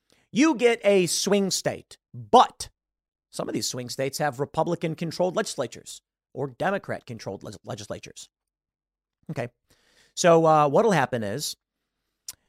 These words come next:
they will start getting ready for the election. A lawsuit will happen a year in advance, like we're seeing now. And they'll say, "John Doe is not eligible to run under these provisions." And the state will just say, "You know what? We agree."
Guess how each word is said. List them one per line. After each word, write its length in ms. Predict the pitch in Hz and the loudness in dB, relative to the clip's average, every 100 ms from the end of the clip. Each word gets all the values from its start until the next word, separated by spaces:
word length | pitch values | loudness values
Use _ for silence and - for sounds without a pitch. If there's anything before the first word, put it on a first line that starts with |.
| _ | _
they 500 | 147 156 160 156 147 - | 0 4 4 4 2 2
will 380 | 151 143 139 | 4 6 4
start 300 | 131 185 - _ | 6 4 4 _
getting 200 | 165 196 | -4 0
ready 160 | 175 180 | 0 0
for 140 | 214 | 0
the 80 | 226 | -2
election. 480 | 226 117 98 113 156 - _ _ _ _ _ | -2 -4 -6 -12 -12 -18 _ _ _ _ _
A 100 | - | -2
lawsuit 520 | 139 135 170 196 220 208 | 2 6 6 4 2 2
will 140 | 202 | 2
happen 580 | 165 160 165 165 165 160 - | 4 4 2 0 -2 -10 -6
a 80 | 143 | -4
year 240 | 135 185 | -2 -2
in 60 | 208 | -2
advance, 580 | 120 113 123 - - - | -4 -8 -8 -10 -10 -12
like 160 | 104 104 | -12 -10
we're 60 | 107 | -10
seeing 300 | 95 113 143 | -8 -6 -6
now. 280 | 80 101 - _ _ _ _ | -8 -12 -16 _ _ _ _
And 160 | 156 170 | -4 0
they'll 200 | 214 226 | 2 0
say, 400 | - 190 185 175 | 2 2 2 0
"John 340 | 135 208 240 | 2 4 4
Doe 220 | 220 202 | 6 6
is 120 | 190 147 | 6 2
not 180 | 170 151 | 0 0
eligible 480 | 160 156 143 139 135 | -4 -4 -4 -4 -4
to 120 | 135 | 0
run 360 | 131 208 151 | 4 4 2
under 300 | 147 147 139 | -2 -4 -4
these 260 | 123 165 165 | -2 -4 -4
provisions." 640 | - 127 117 104 - - - _ _ _ _ _ | -6 -6 -6 -8 -12 -16 -16 _ _ _ _ _
And 320 | 156 165 160 | 0 0 0
the 80 | 139 | -2
state 420 | - - 196 208 | -2 4 4 4
will 200 | 175 190 | 0 0
just 320 | 160 151 170 - | 0 -2 -2 -2
say, 540 | 226 202 151 151 151 | 0 2 0 -2 -6
"You 140 | - 165 | -6 0
know 140 | 165 | 2
what? 340 | 151 170 214 - | 2 0 -2 -4
We 240 | 151 233 | -2 0
agree." 720 | 247 120 120 110 104 104 101 | -2 -4 -6 -4 -6 -8 -16